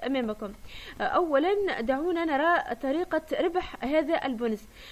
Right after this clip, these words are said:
آه، البونس يتوفر على ال-، شبكات التواصل الاجتماعي، الفيس، الفيكا، تويتر، اليوتيوب. إذن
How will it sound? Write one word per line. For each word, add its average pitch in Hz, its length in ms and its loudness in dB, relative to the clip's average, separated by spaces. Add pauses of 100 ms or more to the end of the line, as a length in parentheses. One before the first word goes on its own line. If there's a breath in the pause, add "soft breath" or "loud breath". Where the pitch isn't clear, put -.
(280 loud breath)
آه، 233 720 0
البونس 311 360 2
يتوفر 339 600 0
على 285 420 2
ال-، 233 360 -6
شبكات 285 400 0
التواصل 302 420 0
الاجتماعي، 285 720 -4
الفيس، 302 480 -4
الفيكا، 262 540 -2
تويتر، 294 360 -4
اليوتيوب. 269 420 -2
إذن 285 280 -2